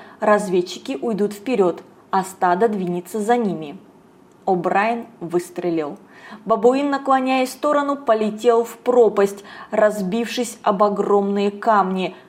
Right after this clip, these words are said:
Животные застыли от неожиданности. В этот момент ружьё грохнуло ещё раз. Один из самцов, подпрыгнув, покатился вниз, увлекая за собой лавину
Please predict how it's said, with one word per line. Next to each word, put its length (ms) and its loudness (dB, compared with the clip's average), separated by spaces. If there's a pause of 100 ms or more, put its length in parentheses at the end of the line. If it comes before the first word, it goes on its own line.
(360)
Животные 680 0
застыли 600 0
от 140 4
неожиданности. 1040 2 (360)
В 100 -4
этот 300 0
момент 420 2
ружьё 360 2
грохнуло 580 2
ещё 420 4
раз. 380 2 (260)
Один 340 0
из 120 -4
самцов, 480 0
подпрыгнув, 640 0 (340)
покатился 720 2
вниз, 400 -2 (140)
увлекая 640 4
за 100 0
собой 340 2
лавину 600 2